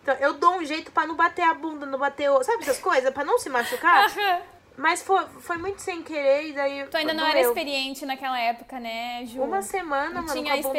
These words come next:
Speaker 2: experiência.
Speaker 1: doendo. Nossa, pá, ficou roxo, para. Foi bem de lateral, ai, gente. Olha.
Speaker 2: <laughs> Ai, que péssimo.
Speaker 1: Conta, Lu.
Speaker 2: Ah, eu tenho uma história de sapatilha também, inspirada na da Gabi.
Speaker 1: <laughs> Oh.
Speaker 2: Não, mas não foi. Eu tava de fita no pé, tava com elástico,
Speaker 1: Foi a meia.
Speaker 2: tava tudo certinho.
Speaker 1: Foi a meia.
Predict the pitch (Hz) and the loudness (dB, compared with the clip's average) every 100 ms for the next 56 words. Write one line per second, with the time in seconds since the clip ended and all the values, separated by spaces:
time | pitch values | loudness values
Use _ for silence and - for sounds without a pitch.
0 | 277 254 269 240 240 311 302 233 214 - | 0 2 0 0 -2 -4 -8 -12 -16 -18
1 | 247 285 294 - - 254 - 262 - 370 | -14 -14 -14 -14 -14 -14 -14 -12 -6 -2
2 | 320 277 294 339 247 247 240 262 302 247 | 4 4 4 0 -10 -8 -4 -2 -2 -4
3 | 214 - _ _ 330 294 339 415 427 427 | -10 -16 _ _ -8 -6 -4 -2 -2 0
4 | 427 320 240 269 302 269 - - 262 294 | -2 2 2 2 0 -4 -12 -8 -4 -4
5 | 240 247 214 302 311 311 294 294 339 330 | 2 2 2 -4 -4 -4 -6 -6 -4 -2
6 | 269 - 320 247 - - - 359 339 330 | -2 -2 -6 -10 -16 -18 2 4 4 4
7 | 285 294 254 202 302 302 294 294 302 320 | 4 4 0 4 4 6 6 6 4 2
8 | 349 320 339 370 330 311 311 - 339 339 | -2 0 -2 0 2 2 -2 -2 0 0
9 | 339 349 294 330 320 294 233 220 240 269 | 0 -2 -2 -2 0 0 -2 -4 -10 -12
10 | - 285 240 254 262 254 269 240 - 269 | -6 -2 -2 -4 -6 -6 -6 -6 -2 -2
11 | 285 302 269 254 247 254 - - 320 339 | 0 4 6 8 6 4 0 2 6 8
12 | 302 320 381 330 359 320 208 262 320 330 | 6 4 2 2 2 0 0 2 4 4
13 | 285 302 320 - 302 277 277 277 262 - | 4 2 -2 -6 -4 -4 -6 -6 -8 -6
14 | 254 233 226 226 226 226 226 _ 302 247 | -2 0 0 0 0 -2 -6 _ -2 -2
15 | 254 294 262 254 233 214 254 262 294 269 | -2 -6 -2 0 2 6 12 12 12 12
16 | 240 214 190 262 311 277 359 - - 320 | 12 8 2 -2 -2 0 -2 -8 -4 8
17 | 254 254 320 247 240 226 202 | 10 10 8 8 8 6 0